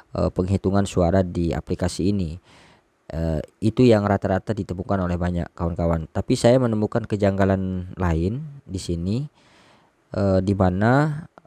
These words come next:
eh, jumlah rekapitulasinya yang ada di sini itu tidak sesuai dengan, eh, apa namanya, inputan yang dari T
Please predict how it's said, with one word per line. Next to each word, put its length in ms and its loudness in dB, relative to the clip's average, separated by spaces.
eh, 320 0
jumlah 560 2
rekapitulasinya 960 0
yang 160 2
ada 240 0
di 160 -2
sini 560 -4
itu 240 -4
tidak 320 0
sesuai 720 2
dengan, 480 -2
eh, 560 2
apa 320 -4
namanya, 400 -2
inputan 720 0
yang 240 -2
dari 560 0
T 80 -6